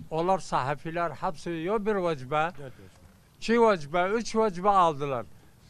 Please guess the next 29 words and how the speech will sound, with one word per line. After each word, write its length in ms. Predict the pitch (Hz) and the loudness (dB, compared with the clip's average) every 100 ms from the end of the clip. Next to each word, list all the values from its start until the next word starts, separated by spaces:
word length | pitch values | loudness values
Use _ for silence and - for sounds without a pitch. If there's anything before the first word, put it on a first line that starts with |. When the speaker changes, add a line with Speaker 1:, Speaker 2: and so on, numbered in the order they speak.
| - | -6
Speaker 1:
Eydi 380 | 180 208 175 165 | -2 -2 -2 -6
biz 160 | 185 | -6
ne 160 | 180 214 | -2 -2
için 200 | 196 165 | -4 -4
almayalım? 800 | 165 143 127 135 131 131 143 143 - - - | -2 -2 -2 0 0 -2 -6 -8 -18 -20 -20
Siz 320 | - - 196 | -12 -4 -4
de 100 | 202 | -2
sahafisiz, 880 | 190 185 143 160 - - 143 - 160 | -4 -2 -2 -2 -4 -12 -14 -8 -8
siz 340 | - - 202 190 | -8 -4 -4 -2
de 60 | |
yorlusunuz, 840 | 202 196 190 165 170 - 175 170 147 - - - - | 0 2 0 -2 -8 -6 -6 -6 -8 -20 -20 -20 -20
siz 440 | - - 208 185 175 | -12 -2 -2 0 0
de 320 | 196 196 190 - - - - - | 2 2 -4 -16 -20 -20 -20 -20
devlete 580 | 180 139 196 208 208 226 | -10 2 4 4 2 0
hizmet 500 | 208 185 180 202 - | -2 -2 -4 -4 -2
etsiz, 580 | 180 180 - 190 185 160 | -4 -6 -6 -4 -4 -6
millete 440 | 160 180 190 185 | -6 -2 -2 0
hizmet 460 | 170 147 165 180 165 | -4 -4 -8 -8 -6
etsiz, 500 | 165 151 180 180 147 | -8 -8 -10 -10 -8
gene 360 | 160 175 180 175 - - - - | -6 -4 -4 -6 -14 -20 -20 -8
hapuzun 560 | 151 - 175 151 160 | -8 -6 -10 -10 -8
bir 100 | 175 | -8
parça 360 | 147 185 - 196 | -4 -6 -4 -4
yeri 280 | 202 208 226 | -2 0 0
olsun. 420 | 208 - 147 110 - - - - | 0 -2 -10 -12 -16 -20 -20 -12
Çok 320 | - 156 - | -4 -4 -2
uzun 280 | 156 139 175 | -8 -6 -6
yeri 280 | 185 190 208 | -2 -2 2
yoktu. 480 | 226 185 - 127 | 0 0 -6 -14